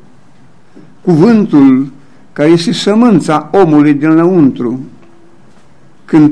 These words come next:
prima dată l-am auzit și ni s-a vestit prin Duhul Sfânt, am avut noi lumina că acest cuvânt este Dumnezeu și care a coborât în lăuntrul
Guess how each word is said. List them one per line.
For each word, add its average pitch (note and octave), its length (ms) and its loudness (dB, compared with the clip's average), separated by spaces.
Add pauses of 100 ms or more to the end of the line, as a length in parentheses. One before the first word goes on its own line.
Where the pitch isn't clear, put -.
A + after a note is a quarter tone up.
prima G3 320 0
dată F3 380 -2
l-am D3 260 2
auzit D3+ 720 0 (1080)
și - 180 -4
ni D3+ 80 4
s-a D3+ 160 -4
vestit D3+ 420 -4
prin D3+ 280 0
Duhul D#3 320 0
Sfânt, D3 540 -4 (720)
am D#3 180 -2
avut G3+ 380 -4
noi F#3 380 0
lumina D#3 800 -2 (840)
că D#3 260 -2
acest G3 400 -2
cuvânt E3 520 -2
este D3 600 -2 (200)
Dumnezeu C#3 680 0 (1200)
și - 200 -6
care D3+ 400 -4
a C#3+ 140 -6
coborât D3+ 840 -2 (500)
în D3 160 0
lăuntrul C#3+ 580 0